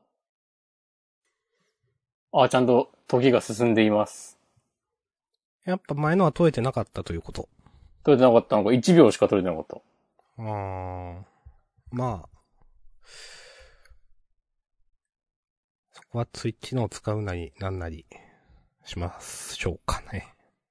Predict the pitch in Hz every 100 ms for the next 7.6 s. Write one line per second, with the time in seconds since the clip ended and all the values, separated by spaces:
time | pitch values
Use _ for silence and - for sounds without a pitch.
0 | _ _ _ _ _ _ _ _ _ 226
1 | 185 135 131 135 190 - 285 277 330 -
2 | - - _ _ - 101 107 120 127 131
3 | - - - - 151 127 87 - - -
4 | - - _ _ 147 139 - 120 - 92
5 | - - - _ _ _ _ _ _ -
6 | - 135 - 165 143 110 - - 90 90
7 | - - - - -